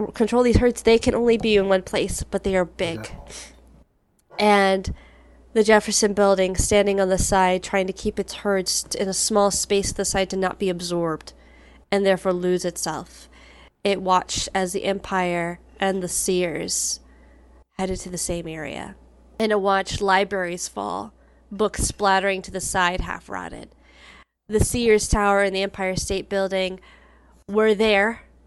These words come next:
Speaker 1: standing tall, and then they were rubble. Almost as if a giant child that used to walk, wander its halls had smashed toys together and left blocks scattered.
Speaker 2: Okay.
Speaker 1: Because they occupied the same space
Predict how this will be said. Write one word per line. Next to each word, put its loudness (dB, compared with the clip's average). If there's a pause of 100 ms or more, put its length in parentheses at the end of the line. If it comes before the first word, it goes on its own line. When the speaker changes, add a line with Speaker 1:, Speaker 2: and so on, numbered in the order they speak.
(160)
Speaker 1:
standing -2
tall, 0 (720)
and 0
then 2
they 2
were 2
rubble. -2 (760)
Almost 2
as -2
if 0
a 2
giant 4
child 4 (640)
that -2
used -4
to -4
walk, 2
wander -2
its -6
halls 0
had -6
smashed -4
toys -2
together -2
and -6
left -8 (160)
blocks 0
scattered. -4 (580)
Speaker 2:
Okay. -8 (640)
Speaker 1:
Because 2
they 4
occupied 0
the -2
same 0
space -4